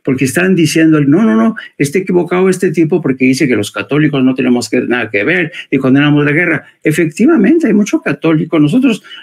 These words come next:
los católicos no tenemos nada que ver en esto, pero hay una vertiente muy importante del cristianismo sionista que llegó desde Europa a Estados Unidos. De hecho, por ejemplo,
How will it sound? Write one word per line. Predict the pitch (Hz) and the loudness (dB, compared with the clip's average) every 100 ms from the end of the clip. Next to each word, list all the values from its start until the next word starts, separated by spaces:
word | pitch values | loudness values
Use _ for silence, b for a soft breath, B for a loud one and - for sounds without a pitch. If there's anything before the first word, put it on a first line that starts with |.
| - | -4
los | 151 | -2
católicos | - - 185 185 165 160 | -2 0 0 2 2 2
no | 160 | 2
tenemos | 160 151 143 | 4 4 4
nada | 139 131 | 2 -2
que | 110 | -2
ver | 127 | 0
en | 127 | 2
esto, | 143 139 123 | 0 -2 -4
pero | 107 | -2
hay | 139 175 B B B | -2 -4 B B B
una | 143 160 190 | 2 2 2
vertiente | 202 190 156 151 147 127 | 0 0 0 0 0 2
muy | 107 107 139 | 0 2 2
importante | 185 208 165 147 147 143 139 117 | 2 0 -2 -2 0 0 0 -2
del | - | -2
cristianismo | - 120 107 120 135 165 139 | -2 -4 -2 0 2 2 2
sionista | 113 117 151 - 107 B B - | 0 0 0 -2 -8 B B -6
que | 139 | -2
llegó | 127 151 | 0 0
desde | 185 208 196 | 0 0 0
Europa | 165 175 185 135 | 0 0 -2 -4
a | 113 | -4
Estados | 110 123 143 151 147 | -4 -4 -2 -2 -2
Unidos. | 117 120 156 165 131 110 - B B B | -2 0 2 2 -2 -6 -14 B B B
De | - 147 190 | -2 0 0
hecho, | 202 190 190 190 | -2 0 -2 -2
por | - 135 | -4 -2
ejemplo, | 117 151 156 | 0 0 0